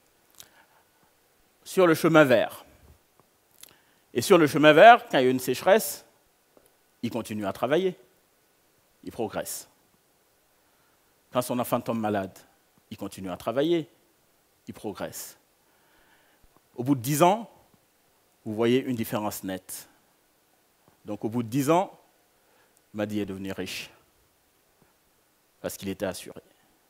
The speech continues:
et parce qu'il a bien fait son travail. Et donc ça, c'est mon premier engagement. C'est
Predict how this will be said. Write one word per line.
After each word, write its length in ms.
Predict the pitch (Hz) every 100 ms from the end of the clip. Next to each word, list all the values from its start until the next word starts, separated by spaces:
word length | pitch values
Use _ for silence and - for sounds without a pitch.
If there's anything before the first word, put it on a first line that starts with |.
| _ _ _ _ _ -
et 60 |
parce 180 | 82 92
qu'il 120 | -
a 40 | 87
bien 140 | 90
fait 120 | -
son 140 | 95 76
travail. 320 | - 82 - _ _ _ _ _ _ _ _ _ _ _ _ _ _ _ _ - - - - -
Et 80 |
donc 180 | 127 127
ça, 520 | - 202 220 - - - - _ _ _ _ _ _ _ _ _ - - -
c'est 360 | - 165 175 151
mon 120 | 117
premier 300 | - 127 120
engagement. 460 | 110 98 95 - - _ - - - _ _ _ _ _ _ - _ _ _ _ _ _ _ _
C'est 540 | - - 135 170 -